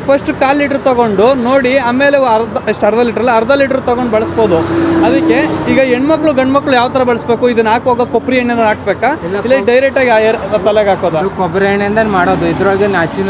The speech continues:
Speaker 2: ಕೊಕೊನಟ್ ಆಯಿಲಿಂದನೇ ಮಾಡೋದು. ಏನು ಸೈಡ್ ಎಫೆಕ್ಟ್ ಆಗಲ್ಲ.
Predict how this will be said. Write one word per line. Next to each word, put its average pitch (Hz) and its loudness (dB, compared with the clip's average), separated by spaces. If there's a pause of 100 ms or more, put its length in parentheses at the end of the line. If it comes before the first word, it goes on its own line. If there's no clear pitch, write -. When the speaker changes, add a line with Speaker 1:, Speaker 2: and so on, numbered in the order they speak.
(480)
Speaker 2:
ಕೊಕೊನಟ್ 196 -2
ಆಯಿಲಿಂದನೇ 190 -2
ಮಾಡೋದು. 151 -4
ಏನು 165 -2
ಸೈಡ್ 190 0
ಎಫೆಕ್ಟ್ 202 -2
ಆಗಲ್ಲ. 147 -4